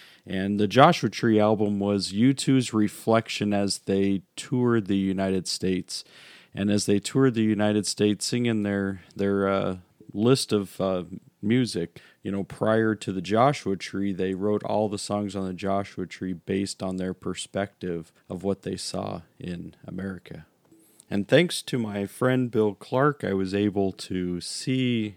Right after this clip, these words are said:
U two at Soldier Field when they were here on their Joshua Tree tour. And, uh, it was a great concert with the Lumineers opening up. Uh, yeah, all around good time.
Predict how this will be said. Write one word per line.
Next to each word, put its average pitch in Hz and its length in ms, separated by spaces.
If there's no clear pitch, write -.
U 107 220
two 104 420
at 90 180
Soldier 92 560
Field 113 540
when 95 160
they 92 140
were 92 180
here 107 480
on 101 160
their 101 120
Joshua 98 540
Tree 92 320
tour. 98 520
And, 92 440
uh, 92 100
it 90 140
was 101 220
a 92 240
great 127 300
concert 107 640
with 92 220
the 90 240
Lumineers 98 640
opening 95 480
up. 95 300
Uh, 87 260
yeah, 87 220
all 127 260
around 113 400
good 98 200
time. 85 360